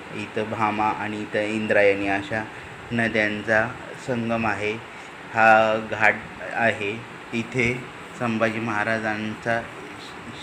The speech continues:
शेवट इथेच झाला. त्यांचा अमानुष छळ करून त्यांची हत्या इथेच अकरा मार्च सोळाशे एकोणनव्वद रोजी करण्यात आली होती. तर त्यांनाच आपण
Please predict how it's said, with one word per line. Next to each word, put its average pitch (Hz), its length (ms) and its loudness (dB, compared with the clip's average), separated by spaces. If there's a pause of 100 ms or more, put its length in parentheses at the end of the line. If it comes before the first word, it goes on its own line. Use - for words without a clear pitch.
शेवट 117 280 0 (220)
इथेच 123 380 -2
झाला. 110 340 0 (100)
त्यांचा 110 720 2 (560)
अमानुष 110 480 2 (180)
छळ 120 320 2
करून 113 480 0 (100)
त्यांची 113 600 -4
हत्या 120 360 2
इथेच 110 480 0
अकरा 110 340 2
मार्च 104 360 -2
सोळाशे 107 640 0
एकोणनव्वद 107 540 -4
रोजी 104 280 -4
करण्यात 104 440 -4
आली 104 260 -2
होती. 120 380 -4 (1400)
तर 123 80 -6 (140)
त्यांनाच 131 460 2
आपण 120 400 -4